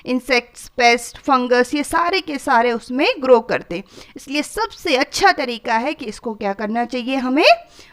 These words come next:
अच्छे से इसको सुखाना चाहिए और इसका जितना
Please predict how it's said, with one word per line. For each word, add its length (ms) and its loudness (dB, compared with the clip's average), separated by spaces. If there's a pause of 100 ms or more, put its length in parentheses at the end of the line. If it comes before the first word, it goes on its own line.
अच्छे 300 -2
से 160 -4
इसको 260 0
सुखाना 500 0
चाहिए 380 0 (360)
और 240 8
इसका 320 -2
जितना 400 4